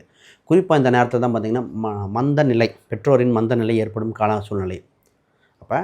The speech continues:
அதுக்கு என்னன்னு பார்க்க வேண்டிய சூழ்நிலை. நிறைய பேத்துக்கு நான் நிறைய பேர் சொல்லியிருக்கேன், கால் சம்மந்தப்பட்டதோ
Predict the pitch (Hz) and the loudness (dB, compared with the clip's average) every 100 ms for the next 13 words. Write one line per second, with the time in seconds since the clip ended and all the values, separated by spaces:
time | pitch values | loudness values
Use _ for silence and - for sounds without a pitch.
0 | - 113 117 113 117 104 110 104 98 101 | -6 -6 -6 -4 -4 -2 -2 -2 -2 -2
1 | 101 98 95 90 98 92 110 131 135 135 | -2 -2 -4 -6 -8 -6 0 4 4 4
2 | 131 131 120 120 127 127 - 117 101 104 | 2 2 2 4 4 2 0 -4 -4 -8
3 | - _ _ _ 131 131 135 135 120 110 | -8 _ _ _ 6 8 6 4 2 2
4 | 110 101 104 104 | 0 -2 -2 0